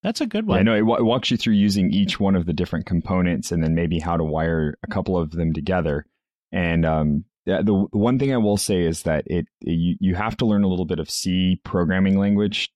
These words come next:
Speaker 2: to be able to do more advanced things, but it's really not that hard to find, um, ways to use it online. And, and it's really just the very basics of, uh, learning C. So you don't have to, like, go really super complicated with it. You just have to learn what you need for the Arduino itself.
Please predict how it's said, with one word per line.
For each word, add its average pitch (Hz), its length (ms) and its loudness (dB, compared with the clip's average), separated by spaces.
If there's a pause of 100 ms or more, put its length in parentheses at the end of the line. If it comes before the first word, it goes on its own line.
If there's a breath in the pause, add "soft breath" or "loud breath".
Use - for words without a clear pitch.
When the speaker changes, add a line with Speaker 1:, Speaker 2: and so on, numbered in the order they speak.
(120)
Speaker 2:
to - 120 -2
be 90 220 -2
able 85 300 0
to - 200 -6
do 82 540 0
more 85 220 2
advanced 85 500 -2
things, 120 380 -2 (540)
but 110 80 2
it's 101 140 0
really 113 240 2
not 101 180 2
that 90 160 0
hard 92 240 -2
to 85 60 -2
find, 82 440 0
um, 76 380 -2 (120)
ways 87 400 0
to - 120 -6
use 87 160 0
it 85 60 0
online. 80 320 2
And, 82 100 2
and 95 180 2
it's 95 320 2
really 104 220 2
just 90 360 -2
the 87 100 0
very 85 260 2
basics 85 680 -4
of, 78 440 -2
uh, 73 160 -2
learning 85 380 0
C. 76 380 -4
So - 120 -4
you 80 80 0
don't 90 100 0
have 85 100 -2
to, 76 120 -6
like, 80 240 -6
go 78 280 -6
really 85 200 -4
super - 280 -4
complicated 76 460 -4
with 78 100 -4
it. - 40 -6
You 76 60 -4
just 85 120 -4
have 87 120 -2
to 90 80 -2
learn 78 260 0 (120)
what 85 220 -2
you 90 80 0
need 78 220 0
for 85 180 0
the 76 100 -2
Arduino 76 440 -2
itself. - 460 -8